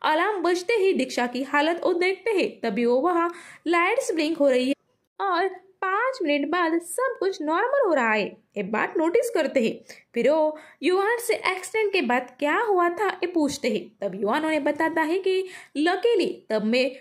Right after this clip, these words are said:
वहीं से आ रहा था, मैं दीक्षा को वहां से घायल हालत में हॉस्पिटल लेकर गया था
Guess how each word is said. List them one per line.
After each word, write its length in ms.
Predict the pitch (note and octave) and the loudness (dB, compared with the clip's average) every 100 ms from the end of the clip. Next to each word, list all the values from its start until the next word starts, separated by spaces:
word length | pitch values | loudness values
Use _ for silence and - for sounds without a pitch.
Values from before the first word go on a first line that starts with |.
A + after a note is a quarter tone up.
| _ | _
वहीं 300 | C4+ F#4 G4+ | -2 2 2
से 140 | G#4+ A#4 | 2 0
आ 260 | - A#3 | 0 0
रहा 200 | G#3+ G#3 | 2 2
था, 360 | G3 F3 - _ | 0 -4 -8 _
मैं 140 | G3+ F#3+ | -6 -2
दीक्षा 340 | F#3 - C4 | -4 -2 -2
को 180 | B3+ C4 | 2 2
वहां 220 | C4 D4+ | 4 2
से 160 | D#4+ E4 | 2 0
घायल 440 | B3 C#4 E4 B4+ | 0 0 2 2
हालत 220 | G#4 G4 G4 | 2 0 -2
में 60 | |
हॉस्पिटल 420 | F#4+ D#4+ C#4+ D4+ D#4 | -2 -2 -4 -2 0
लेकर 300 | B3+ A#3+ G3+ | 2 2 0
गया 220 | F#3 F3+ | 2 0
था 220 | F3 F3+ | -2 -8